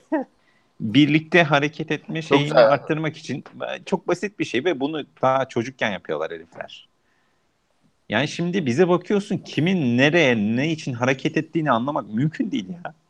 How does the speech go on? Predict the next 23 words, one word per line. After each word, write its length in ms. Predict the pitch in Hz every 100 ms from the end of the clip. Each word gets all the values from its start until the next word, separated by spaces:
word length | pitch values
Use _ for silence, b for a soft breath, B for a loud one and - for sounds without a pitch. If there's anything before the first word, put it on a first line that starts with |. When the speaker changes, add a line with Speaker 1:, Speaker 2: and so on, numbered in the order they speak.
| _ -
Speaker 3:
Abi 220 | 113 151
Speaker 2:
Ya 60 | -
Speaker 3:
işte 160 | 185
Speaker 2:
sa- 140 | 180 180
Speaker 3:
o, 140 | 175 - _ _ - - _ _ _ _ _ -
a-, 100 | 110 _ -
Speaker 2:
Yani 240 | 127 156
Speaker 3:
çok 80 | -
Speaker 2:
saha 320 | 107 117 185
Speaker 3:
güzel. 120 | -
Speaker 2:
içinde 520 | 160 165 135 117 139 -
aktif, 460 | 113 - 175 156
mantıklı, 840 | 104 110 123 123 160 - 156 147 131 -
boş 220 | 113 135
koşu 340 | - 143 - 127
yapan, 460 | 110 - 101 104 123 _ _ _ _ -
top 220 | 135 135
isteyen 520 | 160 - 131 123 123 101
adam 360 | 107 135 139
yok, 200 | 95 107 - 107
rakip 320 | 117 165 -
karşılama 600 | 127 123 123 127 131 135
yok, 200 | 113 101